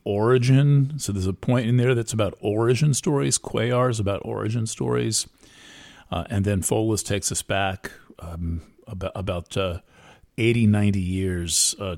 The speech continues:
to, to, uh, th-, three more generations back from you, great-grandparents' generation. So, uh, that's what's, uh, that's what's hovering around, around. Matters of right and wrong are, are important,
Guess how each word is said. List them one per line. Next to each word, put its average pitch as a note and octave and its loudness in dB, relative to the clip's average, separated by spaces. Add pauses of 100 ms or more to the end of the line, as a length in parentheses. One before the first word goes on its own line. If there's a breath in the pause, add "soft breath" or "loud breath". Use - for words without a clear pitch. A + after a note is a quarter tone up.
to, F2 -6 (180)
to, F2+ -4
uh, E2+ -4
th-, E2+ -12 (200)
three G2+ -2 (160)
more F2+ -4
generations E2 -6
back D#2+ -8
from - -6
you, F2+ -6
great-grandparents' F#2 -6
generation. - -6
So, F2 -6 (520 loud breath)
uh, G2 0
that's C#3+ 2
what's, B2+ 0
uh, A2 -2
that's A#2+ -2
what's - -4
hovering C3+ 4
around, C3 2 (340)
around. B2 4
Matters D3 4
of A2+ 2
right B2+ 4
and A#2 2
wrong C#3 4 (760 loud breath)
are, G2 0
are G#2+ 0
important, C#3 2